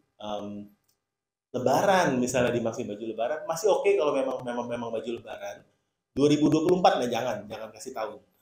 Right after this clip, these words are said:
Masukin tahunnya di mana? Nanti pas ngiklan kita masukin.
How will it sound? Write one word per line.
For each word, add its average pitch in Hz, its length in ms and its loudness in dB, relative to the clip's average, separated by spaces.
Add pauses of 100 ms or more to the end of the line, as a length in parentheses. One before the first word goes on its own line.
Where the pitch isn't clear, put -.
(400)
Masukin 160 400 0
tahunnya 160 320 6
di 165 80 2
mana? 117 240 0 (400)
Nanti 120 240 -4
pas 104 160 -6
ngiklan 107 400 -6
kita 98 80 -12
masukin. 95 400 -14